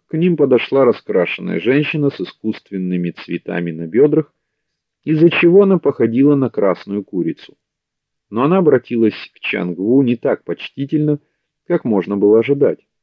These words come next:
Женщина враждебно смотрела на Уолтера. «Она мне напомнила, что приходится быть очень осторожным», заметил Чангву, слабо улыбаясь. «Сказала, что никогда иностранцев не допускали сюда.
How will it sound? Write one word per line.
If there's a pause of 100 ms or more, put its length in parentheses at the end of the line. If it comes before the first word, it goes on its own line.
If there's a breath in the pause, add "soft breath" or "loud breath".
(520)
Женщина
враждебно
смотрела
на
Уолтера. (920)
«Она
мне
напомнила,
что
приходится
быть
очень
осторожным», (520)
заметил
Чангву,
слабо
улыбаясь. (600)
«Сказала,
что
никогда
иностранцев (160)
не
допускали
сюда.